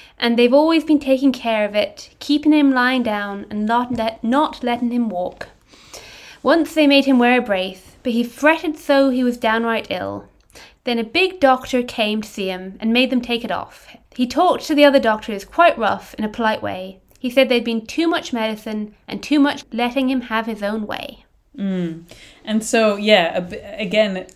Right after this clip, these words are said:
Speaker 2: like Mary, but almost on a more extreme level, that he has this issue with being, like, imperious and throwing tantrums and getting his way.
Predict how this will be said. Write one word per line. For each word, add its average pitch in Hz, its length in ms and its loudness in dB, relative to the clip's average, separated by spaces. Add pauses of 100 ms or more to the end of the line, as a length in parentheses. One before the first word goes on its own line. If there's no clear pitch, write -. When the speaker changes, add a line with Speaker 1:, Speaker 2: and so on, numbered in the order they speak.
(100)
Speaker 2:
like 185 320 -6
Mary, 202 400 2
but 175 140 -2
almost 180 340 -2
on 180 120 -2
a 175 40 -2
more 175 380 0
extreme 180 840 -6 (360)
level, 202 580 2
that 180 200 -2
he 185 200 -6
has 208 420 -6
this 185 480 -10 (180)
issue 233 380 -4
with 180 200 -6
being, 185 240 -2
like, 165 220 -6
imperious 269 840 0
and 180 320 -6 (240)
throwing 175 400 -6
tantrums 247 580 -2
and 190 120 -4
getting 180 240 0
his 170 160 -4
way. 208 500 0